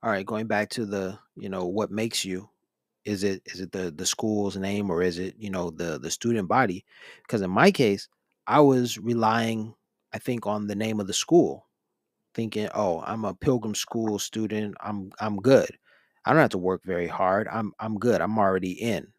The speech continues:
There was a lot of that, and that's that ego, and that's, that's what makes you slack off, and that's what makes you, you know,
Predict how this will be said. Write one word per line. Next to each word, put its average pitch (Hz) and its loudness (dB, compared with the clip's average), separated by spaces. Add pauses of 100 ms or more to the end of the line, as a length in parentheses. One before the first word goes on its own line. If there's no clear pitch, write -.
(1200)
There 104 4
was 117 6
a 98 2
lot 101 4
of 98 -2
that, 107 2
and 92 -6
that's - -2
that 90 -2
ego, 123 0
and 87 -4
that's, - -6
that's 95 -6
what 98 -6
makes 101 -6
you 92 -10
slack 98 -2
off, 110 0
and 90 -8
that's 95 -6
what 90 -6
makes 95 -6
you, 90 -6
you 180 -8
know, 151 -8